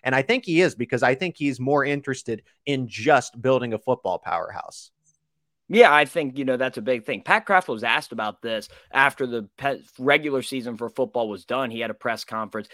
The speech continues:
Speaker 2: and he was asked about Micah Shrewsbury and how they're gonna be able to keep him, obviously, with him being probably a hot candidate for a lot of other jobs. And he said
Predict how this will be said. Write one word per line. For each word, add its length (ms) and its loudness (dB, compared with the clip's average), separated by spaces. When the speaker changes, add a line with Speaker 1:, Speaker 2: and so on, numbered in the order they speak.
Speaker 2:
and 80 -4
he 60 0
was 100 -2
asked 240 0
about 240 -2
Micah 300 -8
Shrewsbury 640 -10
and 100 -10
how 160 -2
they're 140 -6
gonna 160 -6
be 140 -4
able 120 -6
to 80 -10
keep 380 -10
him, 260 -8
obviously, 480 -4
with 140 -12
him 180 -6
being 260 -6
probably 280 -6
a 80 -4
hot 300 -4
candidate 440 -10
for 120 -6
a 40 -4
lot 220 -2
of 100 -6
other 200 -6
jobs. 340 -8
And 100 -10
he 160 -6
said 440 4